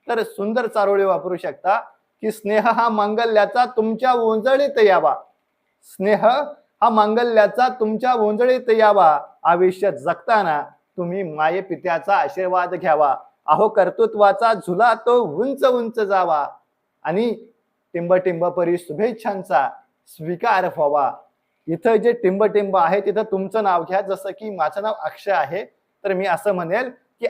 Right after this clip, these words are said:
"अक्षया परी शुभेच्छांचा स्वीकार व्हावा, अक्षया परी शुभेच्छांचा स्वीकार व्हावा." मंडळी,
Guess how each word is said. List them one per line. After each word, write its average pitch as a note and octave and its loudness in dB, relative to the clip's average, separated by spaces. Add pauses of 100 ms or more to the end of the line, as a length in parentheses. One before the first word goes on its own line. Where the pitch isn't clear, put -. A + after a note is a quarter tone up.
"अक्षया A3+ 0
परी A#3+ -2
शुभेच्छांचा G3+ -4 (460)
स्वीकार G3 0
व्हावा, D3 2 (340)
अक्षया E3+ -2
परी E3 -4
शुभेच्छांचा E3+ -6 (400)
स्वीकार E3 2
व्हावा." C#3+ 0 (580)
मंडळी, F3+ -2